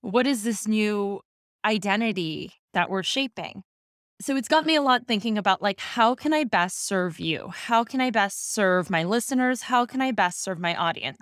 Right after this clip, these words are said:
I'd love to hear any feedback about, you know, what you love learning about on the podcast. What are some of your passions? What are your, some of your interests? What are the things that you do to fuel you outside of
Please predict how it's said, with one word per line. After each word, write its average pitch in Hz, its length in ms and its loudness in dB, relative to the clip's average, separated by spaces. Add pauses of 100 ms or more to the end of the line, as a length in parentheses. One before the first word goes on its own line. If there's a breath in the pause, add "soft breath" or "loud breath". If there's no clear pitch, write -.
I'd 240 160 2
love 269 360 0
to 262 100 -4
hear 233 260 0
any 202 220 0
feedback 190 600 0
about, 185 320 2
you 220 120 2
know, 214 100 2
what 202 280 0
you 269 200 -2
love 208 800 0
learning 254 460 4
about 165 300 0
on 180 120 -2
the 175 80 -4
podcast. 175 640 -4
What 214 180 0
are 294 140 4
some 277 180 0
of 262 100 2
your 247 120 0
passions? 208 580 -4
What 208 140 0
are - 20 2
your, 226 340 0 (380)
some 247 140 0
of 233 100 -2
your 254 220 2
interests? 233 580 -2
What 220 240 0
are 277 140 4
the 269 100 0
things 240 340 -2
that 202 220 -4
you 208 220 0
do 185 320 -2
to 202 200 -4
fuel 208 440 -2
you 185 580 0
outside 202 540 0
of 185 240 0